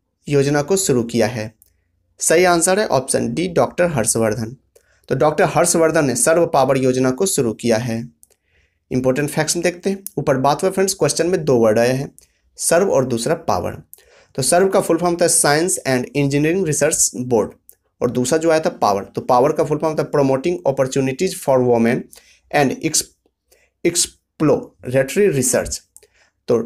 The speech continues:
Promoting Opportunities for Women in Exploratory Research। और इस योजना का मुख्य रूप से, और इस योजना को मुख्य रूप से महिला वैज्ञानिकों के लिए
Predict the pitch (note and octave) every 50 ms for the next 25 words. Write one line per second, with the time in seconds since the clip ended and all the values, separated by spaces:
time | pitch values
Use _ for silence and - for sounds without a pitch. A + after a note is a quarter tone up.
0 | - - D3 C#3+ C#3 C#3 C#3+ C#3 C#3+ F3+ F3+ F3 D3 C#3 D3 C#3+ C#3 - C#3+ C#3
1 | C#3 C#3 C3 F3 F3 E3 - - - B2 G#2+ A2 A#2+ B2 A2+ A#2+ B2+ C3 C3+ D#3
2 | F3 F3 - - C3+ C3 C3+ C3 - D#3 - - - - D#3 D3 C#3 C3+ C3 C3+
3 | F3 G3 F#3+ D3+ B2 - - G2+ G#2 G2+ - - - - _ _ _ _ _ _
4 | _ _ _ _ _ _ _ _ _ _ _ _ _ _ _ _ _ _ _ _
5 | _ _ _ _ - - F#3+ - G3+ G3 - G3 F3+ E3+ E3 E3 F#3+ F#3+ F#3+ F#3+
6 | F3+ D3+ D3 D#3 F#3+ F#3+ F#3+ - D3+ C#3+ C#3+ B2+ C3 - - A2+ A#2+ C#3 - _
7 | _ _ _ _ _ _ _ _ _ _ _ _ _ _ _ - B2+ C3 D3 D3
8 | - E3+ D#3+ D3 C3+ B2+ C3 D3+ - - - A#2 G#2+ A#2+ C3 - - - _ _
9 | _ _ _ C3+ E3+ F#3+ F#3+ - F3+ F3+ F#3 - - B2+ A#2+ A#2+ B2+ C3+ D#3 E3+
10 | D#3+ C#3 C3+ C3 B2+ C3 B2+ C3 C3 C3 D#3+ D#3+ - - C3 A#2 A2 G#2+ G#2+ A2+
11 | C3